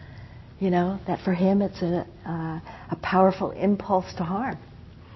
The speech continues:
That's not what it is for me at all. <laughs> Um, so I think, yes, there can be feelings of powerlessness,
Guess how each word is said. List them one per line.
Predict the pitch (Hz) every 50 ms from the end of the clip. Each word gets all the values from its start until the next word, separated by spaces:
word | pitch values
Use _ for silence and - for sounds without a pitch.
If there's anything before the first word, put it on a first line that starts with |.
| - - - - - - - - - -
That's | 165 170 - -
not | 269 277 -
what | 220 185
it | 185 160
is | 170 160 -
for | - 156
me | 156 175 196 240 240 180
at | - -
all. | 160 208 302 403 415 233 214 151 - - - 233 - - - - - -
<laughs> | - - - - - - - - - - - - - - - - - - - - - - - - - - - - - - - - - - - - - - - - - - - -
Um, | - 190 185 180 180 175 170 170 165 165 170 165 - - - - - - - - - - - - - - - - - - - - - - - - - - - - - - -
so | - 214 196
I | - 175 175 180
think, | - 196 214 - -
yes, | 185 214 208 -
there | 180 170
can | - 175 160
be | 160 165
feelings | - - 151 156 170 175 180 180
of | 165 -
powerlessness, | - - 151 156 160 170 180 190 - - - 208 233 254 - - - - - -